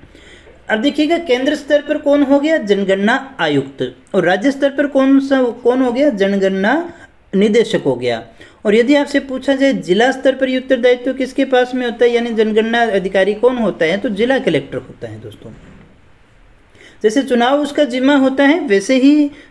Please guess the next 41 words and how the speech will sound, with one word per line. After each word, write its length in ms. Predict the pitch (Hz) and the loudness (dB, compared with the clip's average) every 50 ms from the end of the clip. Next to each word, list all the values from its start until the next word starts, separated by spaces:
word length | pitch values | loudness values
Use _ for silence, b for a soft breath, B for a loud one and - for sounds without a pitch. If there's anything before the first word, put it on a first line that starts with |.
| B - | B -2
जनगणना 480 | 175 214 220 220 226 240 247 262 294 285 | 0 0 2 2 0 2 2 2 2 4
भी 120 | 262 285 269 | 2 2 0
इसी 260 | 214 208 - - 214 | 0 -2 -4 -6 -4
की 120 | 220 226 190 | -4 -4 -2
जिम्मेदारी 520 | 175 180 165 160 151 143 135 139 226 294 | -2 0 0 2 2 2 2 2 2 2
हुआ 240 | 277 - 214 165 139 | 2 4 2 2 2
करती 340 | 127 - 131 113 - - 120 | 0 -2 -4 -4 -4 -8 -8
है 100 | 110 123 | -8 -8
दोस्तों। 360 | 110 113 104 - - - 117 110 107 107 _ _ _ _ _ _ _ _ _ _ _ _ _ _ _ _ _ _ _ _ _ _ _ _ _ B B B B B B B B - | -10 -12 -14 -16 -18 -20 -20 -20 -20 -20 _ _ _ _ _ _ _ _ _ _ _ _ _ _ _ _ _ _ _ _ _ _ _ _ _ B B B B B B B B -2
आइएगा 380 | 190 214 240 277 277 285 302 311 320 311 311 | 0 2 2 2 2 2 0 0 -2 -4 -2
इन 100 | 247 240 | -2 0
आंकड़ों 300 | 233 214 220 226 240 262 269 | 0 0 2 2 2 2 2
के 120 | 277 285 | 2 2
बाद 180 | 247 262 254 262 | 2 2 2 4
में 160 | 262 277 285 | 4 4 4
हम 200 | 247 262 262 262 254 | 4 2 0 0 2
थोड़े 200 | 247 220 220 226 | 2 4 4 4
से 200 | 220 226 240 247 233 | 2 2 2 0 2
ज़रूरी 380 | 185 175 190 190 214 214 226 220 | 2 0 2 2 2 2 2 2
डेटा 320 | 190 190 180 180 226 226 | 2 2 0 0 0 0
को 120 | 226 247 233 | 2 2 2
डिस्कस 360 | 220 220 214 - 262 240 - | 2 0 0 -2 -4 -2 0
कर 120 | - 240 | 0 0
लेते 260 | 220 208 190 196 - | 2 0 0 0 0
हैं। 140 | 208 240 269 226 | 0 0 2 0
जनगणना 500 | 220 202 208 196 202 202 202 208 208 208 202 185 | 0 0 2 0 0 2 2 0 0 -2 -4 -4
दो 160 | 170 185 175 | -2 0 0
हज़ार 280 | 160 156 160 160 151 | 2 2 0 0 0
ग्यारह 260 | 147 143 147 151 165 170 | 0 0 0 0 0 0
के 140 | 170 202 | -2 -2
जो 140 | 185 175 185 175 | -2 -2 -2 -2
प्रमुख 300 | - 175 170 180 175 170 | -2 -4 -4 -2 -2 -2
डेटा 280 | 147 135 127 131 143 143 | -2 -2 -2 -2 -2 -2
हैं, 220 | 135 170 233 302 - B B B B B B B B _ | -2 -2 -2 -2 -4 B B B B B B B B _
पन्द्रहवीं 360 | - 180 190 190 202 247 262 233 | 0 0 2 2 2 2 2 2
जनगणना 460 | 226 233 233 220 226 226 233 240 247 | 2 0 2 0 0 0 0 0 2
है 160 | 240 269 330 - - - - | 2 2 2 0 -4 -10 -6
दो 160 | 165 156 165 | -2 0 0
हज़ार 260 | 156 147 151 151 147 143 | 0 0 0 0 -2 0
ग्यारह 260 | 139 139 139 147 160 | 0 0 0 0 -2
की। 200 | 160 - 226 269 | -4 -4 -4 -4